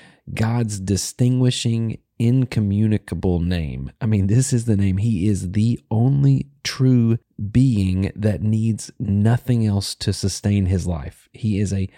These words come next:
self-sustaining God. He needs nothing from anyone to be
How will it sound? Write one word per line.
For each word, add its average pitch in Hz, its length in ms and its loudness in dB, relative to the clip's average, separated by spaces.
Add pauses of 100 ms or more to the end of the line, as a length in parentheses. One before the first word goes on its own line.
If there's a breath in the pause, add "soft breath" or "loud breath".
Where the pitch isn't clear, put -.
(120 soft breath)
self-sustaining 104 1500 -2 (320 soft breath)
God. 82 420 -6 (300 loud breath)
He 117 220 0
needs 107 560 0
nothing 98 840 -2
from 104 440 -2
anyone 113 760 0 (380)
to 117 200 2
be 95 460 0